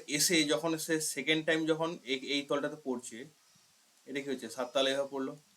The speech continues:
যখন আবার বেরোচ্ছে তখন কি হচ্ছে? একটা রশ্মি হয়ে, এই সাতটা রশ্মি থেকে একটা রশ্মি হয়ে বেরিয়ে যাচ্ছে, একটাই মাত্র রশ্মি হচ্ছে। তাহলে সাদা আলো পড়ছে, এখানে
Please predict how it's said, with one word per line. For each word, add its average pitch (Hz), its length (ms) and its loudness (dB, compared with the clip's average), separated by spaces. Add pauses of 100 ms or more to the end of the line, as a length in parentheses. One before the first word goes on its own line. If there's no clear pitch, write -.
(440)
যখন 151 480 0
আবার 190 200 10
বেরোচ্ছে 170 400 2 (520)
তখন 135 260 -4
কি 160 120 -2
হচ্ছে? 156 200 0 (260)
একটা - 220 2 (100)
রশ্মি 131 300 -2
হয়ে, 147 140 -2 (180)
এই 127 160 -2
সাতটা 123 300 -4
রশ্মি 135 260 -4
থেকে 143 140 -2 (100)
একটা - 240 2 (480)
রশ্মি 135 280 -2
হয়ে 180 120 4 (140)
বেরিয়ে 92 260 -6
যাচ্ছে, - 220 -20 (3000)
একটাই 165 240 4
মাত্র 151 140 -2 (100)
রশ্মি - 220 -10
হচ্ছে। - 180 -20 (340)
তাহলে 143 160 0 (100)
সাদা 143 320 6
আলো 165 120 8 (100)
পড়ছে, 165 300 2 (1040)
এখানে 151 240 4